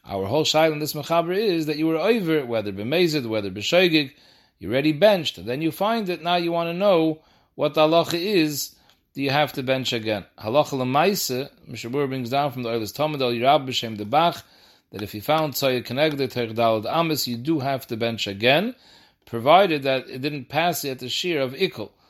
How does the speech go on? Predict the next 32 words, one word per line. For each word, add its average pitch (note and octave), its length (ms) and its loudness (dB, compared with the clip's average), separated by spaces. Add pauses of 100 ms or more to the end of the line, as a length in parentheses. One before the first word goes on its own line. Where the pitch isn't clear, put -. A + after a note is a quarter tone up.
(300)
that G#2 140 -4
it A2 40 -2
was G#2+ 120 -4
Loinus C#3+ 280 0
Akal D#3 320 2
Amazon, F3+ 360 0
you D#3+ 100 -2
have D#3 200 0
to D3+ 100 -6
bench C#3 280 -2
again. G#2+ 380 -2
That's C#3+ 240 -8
how C#3+ 100 -2
the B2 360 -4
Mishnah A#2+ 320 -8
Berurah B2 240 -2
paskins. - 640 -2 (920)
Now, A#2+ 460 2
there's A#2 160 -4
another E3 240 2
halacha C#3 460 2
brought B2+ 240 -2
down C#3+ 460 0 (680)
previously C#3 800 -2 (180)
in A#2+ 100 -10
Chelik A#2 340 -4
Aleph, D3+ 600 2
that A#2+ 600 0 (480)
Tzoya, E3+ 400 2
which C3 200 -2
is A2+ 120 -4
Mechusa C3+ 760 -2